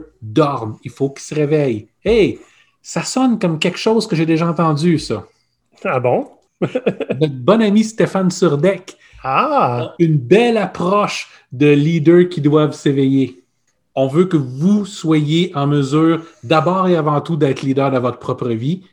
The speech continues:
Speaker 1: puis après
Speaker 2: Mm.
Speaker 1: ça, de commencer à influencer positivement celle des autres. Vous avez
Speaker 2: Yes.
Speaker 1: aucune idée jusqu'où vous êtes capable de vous rendre.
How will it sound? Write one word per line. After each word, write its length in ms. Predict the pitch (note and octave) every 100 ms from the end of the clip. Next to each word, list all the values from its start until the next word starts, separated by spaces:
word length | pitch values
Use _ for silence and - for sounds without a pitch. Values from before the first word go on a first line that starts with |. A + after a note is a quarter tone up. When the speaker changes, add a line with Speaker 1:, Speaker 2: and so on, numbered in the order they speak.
| _
Speaker 1:
puis 100 | D#3+
après 180 | C3+ D3
Speaker 2:
Mm. 40 |
Speaker 1:
ça, 100 | B2
de 60 | -
commencer 500 | E3+ D3 C#3 - E3+
à 60 |
influencer 800 | C#3+ B2+ E3+ E3 D3 C3 - E3+
positivement 840 | D#3+ F#3 E3 E3+ - D3 C3+ C#3+
celle 240 | D3 C#3 B2
des 220 | A#2+ A2
autres. 180 | A2 - _ _ _ -
Vous 100 | B2
avez 120 | C#3+
Speaker 2:
Yes. 140 | C#3+ G#3+
Speaker 1:
aucune 280 | F#3 G#3
idée 240 | F#3+ E3 F#3
jusqu'où 340 | D3+ - -
vous 120 | C#3
êtes 80 | B2
capable 300 | - B2 A#2+
de 60 | A#2
vous 100 | A2
rendre. 360 | A2 F#2+ F#2+